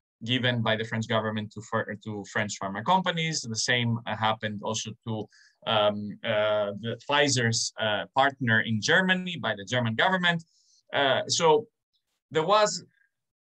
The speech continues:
a multi-layered, astonishing lack of transparency,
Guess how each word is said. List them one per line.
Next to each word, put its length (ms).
a 20
multi-layered, 1800
astonishing 800
lack 280
of 140
transparency, 880